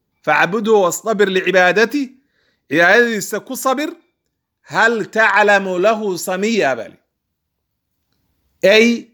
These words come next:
samigu waxa weeye shabiihan wa mumaathilan.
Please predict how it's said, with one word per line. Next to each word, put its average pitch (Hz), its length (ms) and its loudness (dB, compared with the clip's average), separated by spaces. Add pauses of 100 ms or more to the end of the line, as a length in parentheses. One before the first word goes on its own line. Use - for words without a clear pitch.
(560)
samigu 226 540 0
waxa 208 220 4
weeye 233 460 4 (500)
shabiihan 180 800 0
wa 170 180 0
mumaathilan. 185 840 -2